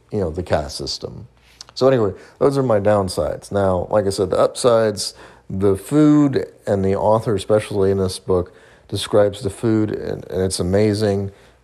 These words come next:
Made me mouth water over food, even though I couldn't see it, which is pretty cool. Um, and the scenic aspect of the story, taking place in Sicily.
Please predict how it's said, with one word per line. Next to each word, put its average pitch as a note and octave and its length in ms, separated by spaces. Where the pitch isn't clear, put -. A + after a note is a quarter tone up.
Made G2+ 320
me G2 260
mouth G2+ 540
water G2 400
over F#2+ 280
food, G2 400
even G2 180
though F#2 100
I F2 60
couldn't G2 280
see G2 260
it, A2+ 180
which - 140
is - 40
pretty A#2 200
cool. C#3+ 360
Um, F#2+ 500
and G2+ 380
the G2+ 120
scenic C3+ 520
aspect G2+ 560
of F2 120
the F2+ 60
story, E2 460
taking F#2 300
place G2 300
in F#2+ 80
Sicily. F#2 580